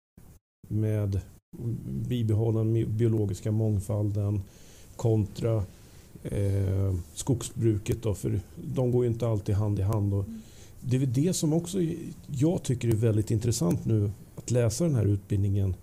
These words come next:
Speaker 1: just nu och några år framåt, det är ju det att det händer så väldigt mycket i skogen. Det, man diskuterar ju trakthyggen, om man vara eller icke vara.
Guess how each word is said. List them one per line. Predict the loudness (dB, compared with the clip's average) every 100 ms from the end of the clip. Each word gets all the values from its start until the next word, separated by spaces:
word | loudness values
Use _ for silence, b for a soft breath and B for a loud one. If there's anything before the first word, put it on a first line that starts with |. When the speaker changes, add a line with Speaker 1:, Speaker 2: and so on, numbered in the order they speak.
| -14 _ _ _ -2
Speaker 1:
just | 0 0 0
nu | 2 2
och | 0 -6 -14 -4
några | 0 2 4
år | 2
framåt, | 0 0 0 -2
det | -2
är | -2
ju | 0
det | -2
att | -6 B B B B -2
det | 0
händer | 2 2 2 2
så | 2
väldigt | 2 2 4 2 0
mycket | 0 0 -2 -2 0 0 -4 -6
i |
skogen. | -4 -2 -2 -2 -4 -6 -14 _ _ _ -20 B B B _ 2
Det, | 4 4
man | 4 2 2
diskuterar | 2 2 0 4 6 4
ju |
trakthyggen, | 2 0 -2 0 0 2 2 2
om |
man | 0 -2 -4
vara | -2 0 2 2
eller | 0
icke | 0 0
vara. | 0 2 2 0